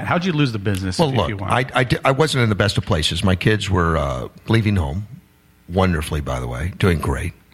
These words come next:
Speaker 2: Um, my, my wife and I were not on,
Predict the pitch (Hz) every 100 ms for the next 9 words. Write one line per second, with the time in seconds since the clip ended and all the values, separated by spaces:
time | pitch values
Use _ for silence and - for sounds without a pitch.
0 | - - - - - - 82 76 69 67
1 | 58 - - 104 92 - 104 98 104 107
2 | 90 85 87 90 87 - - 92 85 76